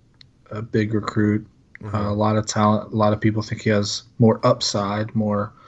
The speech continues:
Speaker 1: potential than Eason does, even though Eason was a huge recruit when he came in. So I wasn't that concerned about Fromm. Plus, the other reason is, uh, Georgia has Sony Michel and Nick Chubb at running back, and just hand,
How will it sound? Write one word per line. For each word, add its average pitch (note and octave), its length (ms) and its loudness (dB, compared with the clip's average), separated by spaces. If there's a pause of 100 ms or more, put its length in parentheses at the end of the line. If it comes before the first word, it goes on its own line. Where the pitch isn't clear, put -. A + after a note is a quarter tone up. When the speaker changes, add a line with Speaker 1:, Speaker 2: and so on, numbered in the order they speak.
(260)
Speaker 1:
potential A2 540 2
than G#2 140 0
Eason G2+ 300 -2
does, G2+ 320 0
even G#2 140 0
though G2+ 80 2
Eason G2+ 380 -2
was G2 160 -2
a G2+ 40 -4
huge G2 300 -2
recruit G2+ 320 -2
when G#2+ 80 -4
he G#2+ 140 0
came G#2+ 240 2
in. G#2 240 0 (640)
So - 120 0
I E3 40 8
wasn't D#3+ 320 4
that B2+ 200 4
concerned A2+ 380 2
about G2+ 240 -2
Fromm. A2+ 380 2
Plus, A#2+ 420 2
the B2 140 0
other D#3+ 180 2
reason G#2+ 420 -4 (540)
is, A2 760 -2
uh, G2+ 640 -8 (140)
Georgia A2+ 380 0
has G#2 460 -4 (100)
Sony G#2+ 320 0
Michel G#2+ 460 0
and G2 200 -6 (600)
Nick A#2 240 4
Chubb A2 280 4
at G2 100 -2
running A2 280 4
back, G2 380 -2
and G2+ 200 -2
just - 240 -6
hand, A#2 320 2